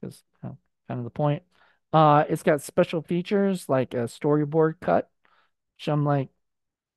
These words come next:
I have not seen, but that sounds interesting. Uh, clown outtakes. I'm sure there were a lot of that. That clown was cracking me up. Uh, premiere Q and A,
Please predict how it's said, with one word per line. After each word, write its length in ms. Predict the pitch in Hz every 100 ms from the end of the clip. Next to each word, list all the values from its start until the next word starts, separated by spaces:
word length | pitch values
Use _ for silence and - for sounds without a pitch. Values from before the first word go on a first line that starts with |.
| _ -
I 80 | 160
have 160 | 180
not 240 | 170 160 156
seen, 400 | - 143 - - _ _ _ -
but 160 | 131
that 160 | - 135
sounds 220 | 143 135
interesting. 540 | 127 120 113 - 110 107 _ _ _ _ _ -
Uh, 280 | 151 139 135
clown 400 | - 190 185 190
outtakes. 800 | 185 185 - 180 170 - - - _ _ _ _ -
I'm 100 | 160
sure 200 | 185 175
there 100 | 135
were 60 |
a 40 | 117
lot 200 | 127 123
of 60 |
that. 260 | 117 113 - _ _ _ _ _ _ _ _ _ -
That 180 | 147 -
clown 320 | 147 139 113
was 200 | 110 - _ -
cracking 340 | 143 127 120
me 180 | 120 120
up. 220 | 113 - _ _ _ _ _ _ _ _
Uh, 320 | 147 143 131
premiere 440 | 127 - 165 175 180
Q 260 | - 180
and 100 | 170
A, 360 | 170 165 160